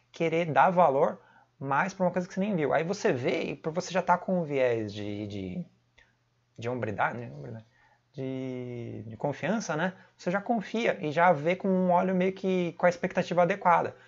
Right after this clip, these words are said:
E a expectativa adequada já é a nota pronta,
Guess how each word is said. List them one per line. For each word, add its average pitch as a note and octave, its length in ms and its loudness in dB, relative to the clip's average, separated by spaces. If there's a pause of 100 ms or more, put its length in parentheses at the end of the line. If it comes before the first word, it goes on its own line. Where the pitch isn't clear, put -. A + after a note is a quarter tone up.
(160)
E - 40 -2
a D3 40 0
expectativa F3+ 480 2
adequada F3+ 420 4
já F#3+ 120 4
é - 20 -
a G3+ 40 6
nota F#3+ 360 2
pronta, A3 500 0